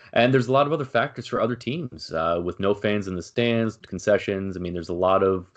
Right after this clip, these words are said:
teams that are just not pulling in money the, the way that they were when, um, when all was right in this world. So, um, we'll see how that plays out for the Mets. But, uh, just kind of recapping, I mean, I, I think we're both in agreement that we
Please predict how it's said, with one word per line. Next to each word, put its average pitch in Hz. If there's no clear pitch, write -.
teams 123
that 90
are 85
just 82
not 92
pulling 98
in 90
money 92
the, 85
the 95
way 92
that 90
they 92
were 92
when, 90
um, 82
when 90
all 98
was 95
right 95
in 73
this 76
world. 80
So, 82
um, 62
we'll 104
see 123
how 101
that 101
plays 95
out 90
for 92
the 85
Mets. 87
But, 87
uh, 64
just -
kind 101
of 92
recapping, 95
I 92
mean, 95
I, 92
I 104
think -
we're 98
both 101
in 98
agreement 90
that 87
we 95